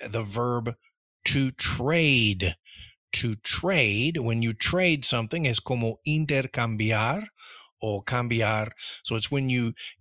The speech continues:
give one thing to someone and they give you something different in exchange,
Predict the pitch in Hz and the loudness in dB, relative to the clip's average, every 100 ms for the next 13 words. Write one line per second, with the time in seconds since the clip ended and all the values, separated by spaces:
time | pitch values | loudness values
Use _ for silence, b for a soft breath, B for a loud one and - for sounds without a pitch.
0 | 104 156 151 120 143 160 151 147 143 131 | 0 2 2 0 0 0 0 0 2 2
1 | 120 143 135 131 135 120 117 120 110 123 | 2 2 2 2 2 2 0 0 0 -2
2 | 113 117 117 - 110 107 120 117 165 - | 0 0 2 4 2 0 -2 0 0 0
3 | 143 160 _ 110 113 127 - 147 - - | -4 -6 _ -4 -2 -2 0 2 4 4
4 | 247 151 95 131 - | 4 2 0 -2 -4